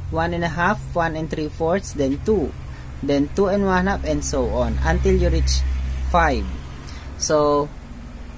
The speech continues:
therefore, um, we can find now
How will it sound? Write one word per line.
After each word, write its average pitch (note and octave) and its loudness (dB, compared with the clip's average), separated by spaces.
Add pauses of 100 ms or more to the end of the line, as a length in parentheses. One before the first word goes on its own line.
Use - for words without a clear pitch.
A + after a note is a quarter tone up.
(600)
therefore, F3+ 2 (2250)
um, D3 0 (240)
we G#3 0
can B3+ 4
find G3+ 0
now F#3+ 2